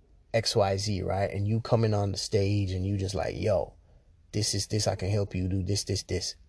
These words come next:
right? Most people are not gonna trust you because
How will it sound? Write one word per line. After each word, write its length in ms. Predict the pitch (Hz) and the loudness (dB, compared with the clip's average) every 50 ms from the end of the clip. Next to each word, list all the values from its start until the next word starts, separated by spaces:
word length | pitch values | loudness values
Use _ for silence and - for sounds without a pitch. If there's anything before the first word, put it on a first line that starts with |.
| - - - - - | -20 -20 -20 -20 -10
right? 380 | - - 95 101 101 98 - - - - _ _ - _ - - - - - - _ | -2 0 2 4 4 4 2 0 -12 -20 _ _ -20 _ -20 -20 -20 -20 -20 -10 _
Most 360 | - 117 165 202 233 - - | 8 12 12 12 12 10 4
people 420 | - 196 180 165 - 151 135 127 - | 0 0 0 4 6 8 8 8 6
are 120 | - 113 117 | 4 -2 0
not 240 | 123 127 113 101 | 2 2 2 2
gonna 180 | 117 113 107 104 | 0 -2 -2 -2
trust 360 | - - 127 110 110 - - 87 | 0 2 2 2 2 -2 -8 -10
you 140 | 78 - - _ _ _ _ - - - - _ - - - 104 | -10 -10 -12 _ _ _ _ -20 -20 -20 -20 _ -20 -16 -12 -6
because 960 | 101 113 110 - - 131 120 117 113 110 107 101 101 101 - - - - | -6 -6 -6 0 4 6 6 8 8 6 6 4 4 0 -4 -6 -8 -10